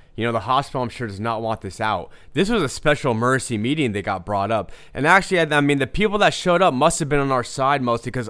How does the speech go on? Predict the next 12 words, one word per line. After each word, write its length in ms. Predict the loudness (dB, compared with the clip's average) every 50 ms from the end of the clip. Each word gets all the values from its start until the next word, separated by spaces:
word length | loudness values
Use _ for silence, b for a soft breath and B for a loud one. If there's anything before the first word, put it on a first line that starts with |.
| -6
almost 300 | -4 -2 0 0 0 -2 -4 -10
all 280 | -2 2 4 4 4 4
the 100 | 2 0
questions, 580 | -2 -2 -2 0 0 0 0 -2 -2 -2 -4 -6 B B B B
there 120 | 4 8
wasn't 360 | 10 10 10 10 8 6 6
one 240 | 6 6 6 6 8
positive 580 | 8 10 10 10 10 8 8 6 2 -4 -4 -4
question, 600 | -2 0 0 0 -2 -4 -10 -14 -14 -16 -18 -20 -20 -18 -16
if 120 | -14 -8 -6
I 100 | -6 -6
recall. 500 | -6 -6 -4 -4 -4 -4 -4 -8 -14